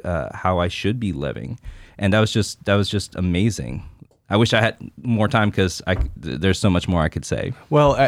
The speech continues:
Speaker 2: I, I mean, anytime you bring truth, Jesus said, "You, blessed are the peacemakers."
Speaker 1: Yeah, that's right.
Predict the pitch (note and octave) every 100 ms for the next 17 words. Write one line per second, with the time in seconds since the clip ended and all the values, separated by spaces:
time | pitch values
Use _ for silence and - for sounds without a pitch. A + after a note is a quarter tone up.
0 | - A#2+ C3+ B2 A#2+ A#2 A#2 - - _
1 | _ - - C#3 F#3+ - C#3 C3+ B2+ A#2
2 | A#2+ A2+ - A#2 G2 - G#2+ B2+ C3+ B2+
3 | - B2 A2+ A2+ A#2 - G#2 G2 - A2
4 | A#2+ - B2+ B2 C3 - D#3+ - A2 F2+
5 | - - - - F2+ E2 - F2